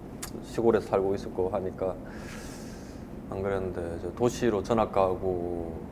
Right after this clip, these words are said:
이제 막 그 잘 사는 친구들도 많고 이러다 보니까 제가 좀 위축이 됐던 것 같아요. 그때 뭐 친구들한테 놀림도 많이 받고, 말투도 이제 <laughs> 똑같은 경상도지만은,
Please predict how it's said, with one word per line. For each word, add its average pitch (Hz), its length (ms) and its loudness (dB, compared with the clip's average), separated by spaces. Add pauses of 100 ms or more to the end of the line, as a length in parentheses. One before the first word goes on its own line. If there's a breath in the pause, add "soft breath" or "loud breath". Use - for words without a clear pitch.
(160)
이제 85 240 -4
막 85 120 -4 (540)
그 82 280 -8 (400)
잘 95 160 0
사는 104 260 2
친구들도 98 480 0
많고 82 800 0 (1300 loud breath)
이러다 107 200 4
보니까 92 340 0
제가 104 220 6
좀 104 220 -2
위축이 156 520 6
됐던 131 280 6
것 92 80 0
같아요. 85 400 2 (100)
그때 - 220 -8 (160)
뭐 85 180 -8
친구들한테 92 460 0
놀림도 95 340 0
많이 - 220 -6
받고, 87 560 -6
말투도 92 480 2
이제 87 220 0 (600)
<laughs> - 520 2
똑같은 135 540 8
경상도지만은, 107 800 4